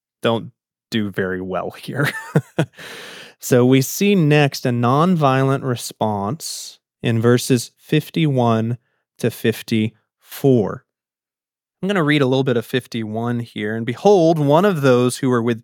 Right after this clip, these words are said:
Jesus," the other Gospels tell us this is Peter, "stretched out his hand." That's Old Testament language, right? So it's almost <laughs> as if Peter thinks, like,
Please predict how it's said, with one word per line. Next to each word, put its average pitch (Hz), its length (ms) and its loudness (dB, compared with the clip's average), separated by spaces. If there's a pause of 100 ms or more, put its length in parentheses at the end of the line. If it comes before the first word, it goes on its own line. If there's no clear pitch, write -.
Jesus," 127 460 -2
the 120 140 -4
other 123 160 0
Gospels 123 560 0 (300)
tell 117 180 -2
us 113 120 -6
this 107 180 -8
is 107 100 -12
Peter, - 500 -8 (800)
"stretched - 680 -4
out 196 260 -2
his 165 240 0
hand." 123 600 -2
That's 190 280 0
Old 180 200 2
Testament 139 480 -2
language, 113 640 -6
right? 131 380 2 (440)
So 175 240 0
it's 170 160 0
almost 226 420 2
<laughs> - 220 0
as 190 180 0
if 165 280 0
Peter 165 380 0
thinks, 127 260 -4
like, - 200 -6